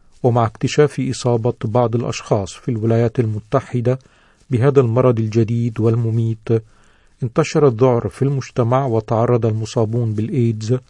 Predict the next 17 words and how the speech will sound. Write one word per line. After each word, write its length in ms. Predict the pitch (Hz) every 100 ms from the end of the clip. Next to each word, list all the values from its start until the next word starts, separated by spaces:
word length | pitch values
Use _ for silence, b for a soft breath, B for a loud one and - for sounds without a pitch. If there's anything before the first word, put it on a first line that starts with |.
| b b b b -
بل 80 | 123
وأيضاً 360 | 131 139 135
مجرد 580 | 131 123 120 127 127 120 -
المشكوك 600 | 123 117 113 - 120 -
في 200 | - 117
إصابتهم، 800 | - 117 107 110 113 110 110 110 - _ -
إلى 100 | 135
التمييز. 680 | 110 - 104 101 90 87 - - _ _ _ _ _ _ _ -
وكان 260 | 110 127
يحدث 440 | 123 135 156 143 151
في 240 | - 135
نيويورك، 600 | 120 120 113 120 135 -
حيث 320 | - 117 -
كانت 400 | 110 120 117 -
هناك 260 | 127 120 120
إصابات 540 | 123 - 117 113 107
كثيرة، 600 | 107 - 120 143 117 117